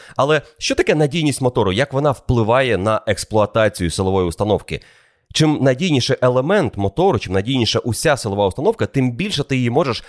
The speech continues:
використовувати у максимально потужному режимі. Тож, з одного боку, не можна сказати, що Red Bull отримали кращий мотор на цей гоночний вікенд, але свіжий мотор,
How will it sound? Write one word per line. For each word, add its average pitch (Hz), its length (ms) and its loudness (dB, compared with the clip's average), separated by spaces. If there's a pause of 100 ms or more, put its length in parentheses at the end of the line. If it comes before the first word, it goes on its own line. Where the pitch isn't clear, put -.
(140)
використовувати 117 920 0
у 135 260 2
максимально 127 800 0
потужному 98 560 -2
режимі. 117 460 -2
Тож, 104 180 -2 (280)
з 120 60 -2
одного 196 280 2
боку, 165 300 2
не 147 140 4
можна 190 280 2
сказати, 180 300 -2
що 139 180 0
Red 139 160 0
Bull 147 260 0
отримали 127 580 2 (240)
кращий 131 520 0
мотор 107 480 2 (240)
на 110 120 0
цей 117 180 0
гоночний 92 440 -2
вікенд, 107 380 -2 (280)
але 131 260 2
свіжий 226 460 -4
мотор, 123 440 0